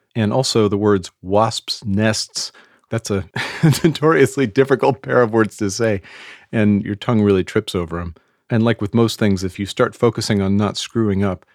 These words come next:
you're definitely about to screw up. I'm proud that I was able to get to the end.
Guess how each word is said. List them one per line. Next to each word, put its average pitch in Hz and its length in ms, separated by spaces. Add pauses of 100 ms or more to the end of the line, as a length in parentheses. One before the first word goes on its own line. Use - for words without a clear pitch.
(320)
you're 92 300 (420)
definitely 90 400
about 87 320
to 87 80
screw 82 280
up. 78 180 (1600)
I'm 123 180
proud 156 280
that 131 80
I 110 80
was 101 160
able 101 180
to 90 80
get 98 180
to 87 60
the 95 160
end. 98 340